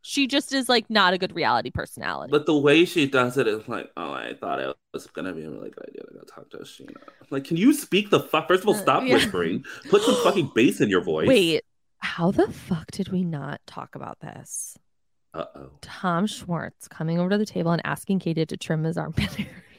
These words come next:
Speaker 2: I thought I'd had,
Speaker 1: Chris?
Speaker 2: like, a stroke.
Speaker 1: No,
Speaker 2: Like,
Speaker 1: I was so confused. I was like,
Speaker 2: I
Speaker 1: "Wait, what did I
Speaker 2: I
Speaker 1: just
Speaker 2: thought it
Speaker 1: hear?"
Speaker 2: was, I thought it was, like, a bottle du-, a body double. I was like, "Hold on." I had to rewind. I was like, That
Speaker 1: Same.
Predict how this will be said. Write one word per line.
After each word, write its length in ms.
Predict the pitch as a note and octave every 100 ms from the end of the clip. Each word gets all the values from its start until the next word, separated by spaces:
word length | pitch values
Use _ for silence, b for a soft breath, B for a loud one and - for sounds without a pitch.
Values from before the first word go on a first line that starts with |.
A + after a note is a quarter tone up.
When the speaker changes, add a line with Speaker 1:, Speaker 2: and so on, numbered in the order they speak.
| _ _ _ _ _ - A5+ A#5 C6 - C6+ _ _ _ _ _ _ _ _ B B B B B B B D5+ D5 C5 A#4+
Speaker 2:
I 240 | A#4 F4 G#4+
thought 160 | G#4+ D#4+
I'd 160 | G#3
had, 160 | A3+ A#3 D#4+
Speaker 1:
Chris? 20 |
Speaker 2:
like, 120 | C#3
a 80 | A#2
stroke. 600 | - C#3 B2+ E2+ - - B
Speaker 1:
No, 220 | A#3 C#4+ B3
Speaker 2:
Like, 240 | G#3 B3+
Speaker 1:
I 40 |
was 380 | C#4+ F#4+ G4 - - _
so 360 | A#3 A#3 G#3 G#3
confused. 600 | A#3+ A3+ F#3+ E3+ C#3 -
I 160 | - C4
was 140 | C4+ D4
like, 140 | C4 G3+
Speaker 2:
I 120 | E3
Speaker 1:
"Wait, 80 | - -
what 300 | F3+ E3 F3
did 180 | C#4+ F#4
I 120 | C#4+
Speaker 2:
I 40 |
Speaker 1:
just 200 | D4+ C4 C4+
Speaker 2:
thought 100 | A#3+
it 80 |
Speaker 1:
hear?" 220 | G3 F3+ D#3
Speaker 2:
was, 80 |
I 60 | F3+
thought 160 | F#3 G3
it 60 |
was, 120 | F3 D#3
like, 120 | B2+
a 40 |
bottle 380 | G#2 C3+ D3 D#3
du-, 180 | D#3 D3 C3+ B2
a 40 |
body 340 | - C3+ D3
double. 520 | C#3+ C3+ C#3 C3+ C3+ C3+
I 100 | D3+
was 140 | D#3+
like, 100 | D#3+
"Hold 220 | D#3 F#3 C#3+
on." 140 | G2+ B2+
I 120 | D3+
had 180 | F#3 F#3+
to 100 | E3
rewind. 420 | B2+ A2 A#2 D3
I 60 | C3+
was 100 | C#3
like, 140 | C#3
That 180 | D#3+ D#3+
Speaker 1:
Same. 500 | D#4 G4 F#4+ G#3